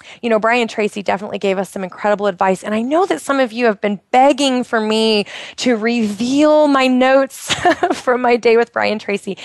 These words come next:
And I promise you, I will do so on a very, uh, very soon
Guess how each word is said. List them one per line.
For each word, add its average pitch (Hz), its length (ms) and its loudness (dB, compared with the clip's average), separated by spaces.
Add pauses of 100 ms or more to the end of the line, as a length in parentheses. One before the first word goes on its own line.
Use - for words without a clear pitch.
(200)
And 247 120 0
I 254 80 2
promise 269 560 -2
you, 240 180 0
I 202 160 2
will 226 180 -4
do 233 220 -10
so 220 340 -2
on 202 160 0
a 196 120 0
very, 226 460 -4 (400)
uh, 190 280 0
very 233 280 -2
soon 277 640 -4